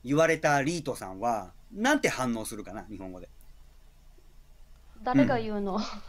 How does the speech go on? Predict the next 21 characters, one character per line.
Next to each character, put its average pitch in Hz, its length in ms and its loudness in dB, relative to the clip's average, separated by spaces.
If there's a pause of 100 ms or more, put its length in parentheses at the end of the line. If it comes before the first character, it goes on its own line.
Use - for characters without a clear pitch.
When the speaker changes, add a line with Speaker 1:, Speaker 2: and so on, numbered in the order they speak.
(340)
Speaker 1:
ん。 254 40 -8
Speaker 2:
<laughs> - 80 -18 (840)
と - 100 -20
か。 - 120 -16 (120)
Speaker 1:
ん？ 175 60 4
イ 269 120 6
リ 226 180 6
ー - 20 6
ナ 185 100 6
さ 143 140 4
ん 135 120 4
が 175 160 6
そ 160 100 2
れ 165 40 6
を 160 100 6
聞 185 180 -2
い 175 40 -4
て 180 140 2
ね。 214 260 -2
Speaker 2:
は 294 160 2
い。 247 80 -8